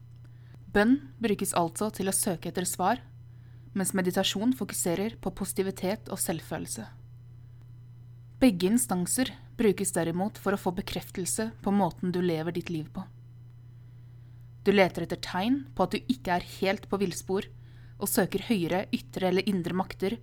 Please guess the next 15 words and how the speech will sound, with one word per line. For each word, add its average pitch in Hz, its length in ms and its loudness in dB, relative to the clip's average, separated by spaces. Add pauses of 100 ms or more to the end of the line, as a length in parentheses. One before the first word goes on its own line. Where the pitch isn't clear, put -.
(680)
for 190 160 0
å - 160 -6
takle 185 240 0
livets 170 560 -4
store 165 320 0
spørsmål. 185 400 -8 (1500)
Jeg 202 240 6
har 220 80 8
drevet 202 320 4
med 185 160 0
både 185 240 4
bønn 180 320 0
og 185 160 2
meditasjon 175 560 -2
tidligere. 156 480 -2